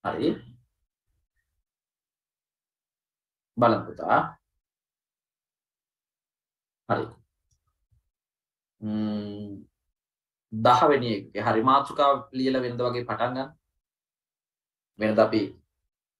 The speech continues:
මාතෘකා ලියලා පුතාලා පටන් ගන්න. මාතෘකාව වැදගත් පාඩ පෑනෙන් ලියලා යටින් ඉදි දෙක ගහලා ලියන්න පටන් ගන්න පළවෙනි වාක්‍යය. පළවෙනි ඩොට් එක.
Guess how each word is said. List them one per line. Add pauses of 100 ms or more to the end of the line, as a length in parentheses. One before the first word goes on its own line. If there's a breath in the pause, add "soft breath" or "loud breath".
(420)
මාතෘකා
ලියලා
පුතාලා
පටන්
ගන්න. (420)
මාතෘකාව
වැදගත්
පාඩ
පෑනෙන්
ලියලා (840)
යටින්
ඉදි
දෙක
ගහලා (1040)
ලියන්න
පටන්
ගන්න
පළවෙනි
වාක්‍යය. (420)
පළවෙනි
ඩොට්
එක.